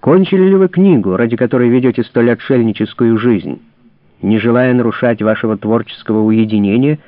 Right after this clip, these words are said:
я не заходил к вам довольно долго. Надеюсь, вы подвели хорошую мину под негодяя Бонапарта. Никому это не удастся лучше, нежели вам». Кстати, известна ли вам резолюция, вынесенная на нашем митинге в Национальном зале?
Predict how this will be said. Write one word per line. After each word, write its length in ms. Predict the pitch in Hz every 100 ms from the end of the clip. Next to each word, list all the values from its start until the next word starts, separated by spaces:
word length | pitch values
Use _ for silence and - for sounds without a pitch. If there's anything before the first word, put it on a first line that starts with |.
| _ _ _
я 220 | - 107 117
не 140 | 127
заходил 420 | 120 120 117 135
к 60 | 131
вам 180 | 139 135
довольно 380 | 135 131 131
долго. 400 | 127 113 90 76 - _ _ _ _ _ _
Надеюсь, 640 | 107 135 175 202 170 - 113
вы 200 | 131 160
подвели 400 | 160 135 147 160
хорошую 560 | 139 139 196 - 202
мину 400 | 180 139 120 92 _ _ _
под 160 | 117
негодяя 560 | 120 123 127 120 120 110
Бонапарта. 680 | 104 117 113 113 - - - _ _ _ _ _ -
Никому 440 | 123 131 131 131
это 200 | 151 170
не 100 | 175
удастся 500 | 170 139 113 - 113
лучше, 360 | 113 135 - 131
нежели 300 | 131 135 147
вам». 300 | 143 80 - _ _ _ _ - -
Кстати, 400 | - 120 107 110
известна 360 | 101 160 202 208
ли 100 | 185
вам 240 | 175 147 -
резолюция, 720 | 139 156 175 156 113 107 104
вынесенная 760 | 123 117 - 110 107 104 92 -
на 120 | 113
нашем 360 | 117 104 110 110
митинге 400 | 110 95 90 104
в 20 |
Национальном 560 | 104 101 113 104 95 107
зале? 320 | 110 80